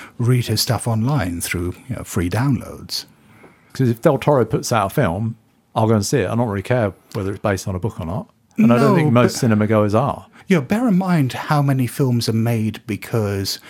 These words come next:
Speaker 1: someone sees, uh, you know, a producer or a studio exec sees that a particular book or a particular property is doing well and wants to cash in on that.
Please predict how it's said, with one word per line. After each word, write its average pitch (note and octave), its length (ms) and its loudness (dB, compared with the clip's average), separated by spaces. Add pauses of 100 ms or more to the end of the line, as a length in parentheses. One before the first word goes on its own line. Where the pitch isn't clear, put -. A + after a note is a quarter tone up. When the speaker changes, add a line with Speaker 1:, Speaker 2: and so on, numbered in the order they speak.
(240)
Speaker 1:
someone C3 640 0 (100)
sees, B2+ 800 0 (120)
uh, A2+ 300 0
you C#3+ 120 0
know, F2 80 0
a F#2 40 -4
producer A#2 640 0
or D2 120 -6
a F#2 40 -8
studio F#2 440 -2
exec E2+ 380 -6 (280)
sees A#2+ 420 2
that A2 80 -4
a G2+ 40 -2
particular - 400 -4
book G#2 400 -2
or E2 40 -4
a D#2+ 60 -6
particular - 380 -8
property - 420 -4
is F2+ 140 -4
doing F#2+ 260 0
well E2+ 380 -2
and G#2+ 240 -2
wants F2+ 180 -4
to - 80 -16
cash - 340 -6
in C#3+ 140 4
on - 200 -6
that. - 380 -16